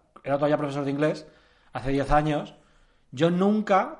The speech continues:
pretendí sacar nada de ese podcast y nunca pretendí que nadie me diera nada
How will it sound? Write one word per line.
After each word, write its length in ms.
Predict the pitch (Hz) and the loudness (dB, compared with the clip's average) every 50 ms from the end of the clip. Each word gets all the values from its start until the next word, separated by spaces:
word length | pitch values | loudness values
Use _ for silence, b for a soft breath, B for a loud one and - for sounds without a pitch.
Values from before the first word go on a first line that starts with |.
| - - | -6 -4
pretendí 680 | 147 143 - 151 135 135 135 139 160 170 175 180 226 | -2 -2 0 -2 -2 -2 0 0 0 0 0 -2 -6
sacar 400 | - - 143 131 - 147 151 160 | -6 -6 -6 -2 0 0 0 0
nada 300 | 160 139 147 202 220 165 | 0 0 2 2 2 2
de 80 | 120 123 | 0 -2
ese 160 | 117 117 110 | -4 -8 -10
podcast 480 | 107 110 107 - - 117 107 104 - - _ | -12 -12 -12 -12 -14 -14 -14 -14 -18 -16 _
y 80 | 156 143 | -8 -4
nunca 400 | 147 160 170 185 196 196 196 180 | 0 0 0 0 0 0 0 0
pretendí 340 | 175 170 165 170 165 170 170 | 0 -2 -4 -2 -2 -4 -4
que 60 | 170 | -4
nadie 220 | 143 151 156 170 165 | -4 -2 -2 -2 -2
me 100 | 156 143 | -2 -2
diera 280 | 139 151 156 156 156 | -2 -2 0 0 0
nada 400 | 147 135 139 139 117 98 87 - | 0 0 -2 -2 -2 -8 -12 -16